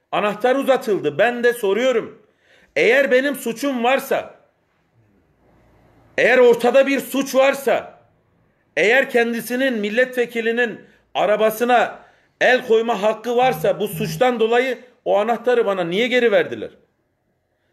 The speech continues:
Eğer suç yoksa ki yok, araç benim adıma kiralanmış, kamera kayıtları var,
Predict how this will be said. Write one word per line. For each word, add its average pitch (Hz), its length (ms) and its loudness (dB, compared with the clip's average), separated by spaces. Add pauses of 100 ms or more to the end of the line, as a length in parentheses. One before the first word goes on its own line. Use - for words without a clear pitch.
(320)
Eğer 233 280 4
suç 240 360 -8
yoksa 226 480 0
ki - 140 -10
yok, 233 520 -2 (800)
araç 240 480 0
benim 233 300 0
adıma 208 600 0 (340)
kiralanmış, 220 840 2 (340)
kamera 247 420 2
kayıtları 202 600 0
var, 147 280 0